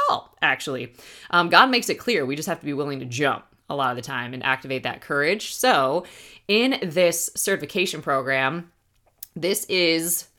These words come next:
sixteen years <laughs> of development in the making. It's what I've learned a lot that works well in the coaching industry. So we go through a lot of coaching ethics, morals,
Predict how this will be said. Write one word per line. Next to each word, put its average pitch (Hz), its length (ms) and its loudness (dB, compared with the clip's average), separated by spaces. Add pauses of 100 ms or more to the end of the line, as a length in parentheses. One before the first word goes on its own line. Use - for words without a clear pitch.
(120)
sixteen 196 600 -4
years 147 400 -2 (720)
<laughs> - 920 -2
of 190 140 8
development 190 520 6
in 190 120 4
the 170 40 2
making. 160 440 4
It's 185 160 2
what 240 100 2
I've 226 160 4
learned 170 300 0
a 170 40 6
lot 151 500 4
that 151 180 2
works 147 500 -4 (460)
well 147 560 0 (480)
in 180 140 -2
the 160 80 0
coaching 180 480 -2
industry. 202 440 -2
So 196 140 -2
we 180 120 -2
go 165 280 0
through 165 180 -6
a 156 40 -2
lot 143 160 0
of 120 120 -8
coaching 151 720 -4
ethics, - 800 -4 (360)
morals, 151 920 0